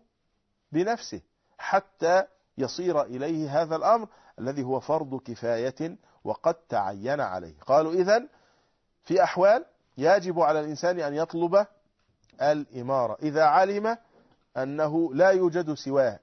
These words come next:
أو إذا علم أن المتقدم إليها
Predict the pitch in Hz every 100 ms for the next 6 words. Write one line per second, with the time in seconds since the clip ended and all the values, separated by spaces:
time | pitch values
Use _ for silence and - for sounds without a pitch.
0 | - 220 254 226 226 220 277 262 254 285
1 | _ _ _ _ _ _ _ _ _ 160
2 | 202 196 175 165 247 220 190 180 156 135
3 | 196 190 165 175 208 214 220 190 220 240